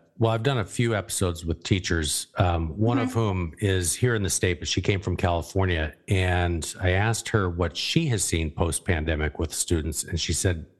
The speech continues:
Speaker 1: um, a general lack of empathy.
Speaker 2: Hmm.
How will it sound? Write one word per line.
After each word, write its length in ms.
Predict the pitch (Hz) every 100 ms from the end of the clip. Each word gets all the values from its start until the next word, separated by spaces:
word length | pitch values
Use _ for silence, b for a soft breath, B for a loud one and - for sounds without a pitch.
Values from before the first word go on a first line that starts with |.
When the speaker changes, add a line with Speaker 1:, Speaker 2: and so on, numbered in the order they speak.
| _ _ -
Speaker 1:
um, 360 | - 85 80 76 b b b b _ -
a 80 |
general 560 | 92 92 120 160 135 110
lack 320 | 92 107 -
of 180 | 92 - -
empathy. 640 | 107 101 80 - - - - _ _ _ _ _
Speaker 2:
Hmm. 40 | -